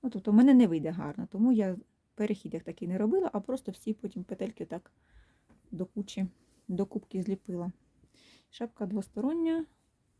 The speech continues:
тобто маківка і там, і там практично якби ідентична.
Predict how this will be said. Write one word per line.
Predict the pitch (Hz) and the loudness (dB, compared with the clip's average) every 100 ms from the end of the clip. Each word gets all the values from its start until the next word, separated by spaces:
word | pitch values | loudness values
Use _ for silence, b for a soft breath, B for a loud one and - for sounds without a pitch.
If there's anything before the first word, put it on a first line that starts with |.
| _ _ _ _ _ | _ _ _ _ _
тобто | _ 190 | _ -4
маківка | 214 226 208 - | -2 -2 -6 -10
і | 226 | -10
там, | 196 214 | -6 -4
і | 214 | -4
там | 208 | -4
практично | 196 190 202 - 196 - - b b b | -6 -10 -12 -8 -8 -8 -20 b b b
якби | 190 180 170 175 175 - _ _ _ _ _ _ _ _ _ _ _ _ _ | -14 -10 -6 -6 -6 -10 _ _ _ _ _ _ _ _ _ _ _ _ _
ідентична. | 202 185 190 190 151 - - | -8 -4 -4 -4 -12 -16 -16